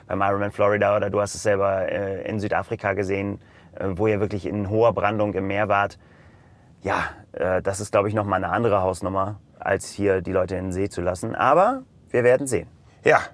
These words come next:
Speaker 2: Ja, krass. Das ist, äh, wirklich,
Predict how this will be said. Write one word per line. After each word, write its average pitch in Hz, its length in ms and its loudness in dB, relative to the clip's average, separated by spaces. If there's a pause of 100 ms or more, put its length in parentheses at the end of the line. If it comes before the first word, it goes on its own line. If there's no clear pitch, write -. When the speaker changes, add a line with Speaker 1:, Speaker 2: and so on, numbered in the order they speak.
(1300)
Speaker 2:
Ja, - 300 8 (260)
krass. - 320 0 (2750)
Das 120 240 4
ist, 127 440 2
äh, 131 420 4
wirklich, 123 320 2